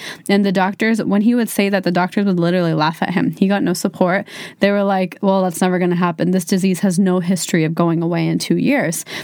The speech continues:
Um, it only has a history of staying two years or longer. Two years is your best case scenario."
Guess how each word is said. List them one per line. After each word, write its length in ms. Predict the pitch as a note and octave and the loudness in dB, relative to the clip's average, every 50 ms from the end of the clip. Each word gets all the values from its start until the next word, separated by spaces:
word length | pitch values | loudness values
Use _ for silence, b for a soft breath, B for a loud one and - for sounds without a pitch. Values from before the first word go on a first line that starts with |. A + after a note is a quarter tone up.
| B B B - - | B B B -4 0
Um, 280 | G#3 G3+ G3 F#3 F3+ | 2 2 2 2 0
it 160 | F3 F3+ - - - | 0 -2 -4 -2 0
only 320 | G#3 G#3+ A3+ A#3 A#3 A3+ | 0 2 4 4 2 2
has 320 | A3 F3+ F3 F#3+ F3+ F3+ E3+ | 0 0 0 0 0 0 0
a 40 | F3+ | 0
history 400 | D#3+ F#3+ F3+ - - - F3 E3+ | 0 0 0 0 0 0 0 0
of 100 | E3+ E3 | 0 -2
staying 240 | - - F3+ F3 E3+ | -2 0 0 0 0
two 160 | - - F#3 | 0 0 0
years 160 | F3+ F3 F3 | 0 0 0
or 180 | - - F#3+ F#3+ | 0 0 0 0
longer. 420 | E3+ F3 D#3+ D#3+ E3 E3 D3 - - | 0 0 0 0 0 -2 -2 -4 -4
Two 180 | - - G3+ | -2 0 0
years 180 | G3 G3+ G3+ F#3+ | 2 2 0 0
is 120 | F#3+ F3+ | 0 0
your 100 | F3 E3+ | 0 0
best 200 | D#3+ E3+ F3 - | 0 0 -2 -2
case 200 | - - E3+ E3 | -2 -2 -2 -2
scenario." 520 | - - F3+ F3 E3+ - F2 F2 F#2 C3+ | 0 -2 0 0 0 0 -2 -2 -2 -4